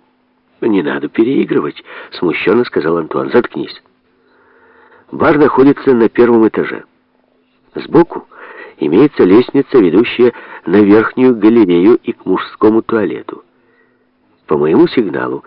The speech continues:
ты по ней поднимешься. Выйдя из туалета, ты начнёшь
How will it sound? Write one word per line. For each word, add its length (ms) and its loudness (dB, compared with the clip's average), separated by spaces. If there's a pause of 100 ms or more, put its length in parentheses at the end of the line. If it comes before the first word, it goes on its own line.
(380)
ты 140 2
по 120 0
ней 240 4
поднимешься. 840 -4 (1300)
Выйдя 540 2
из 280 -4
туалета, 760 0 (1300)
ты 140 2
начнёшь 440 2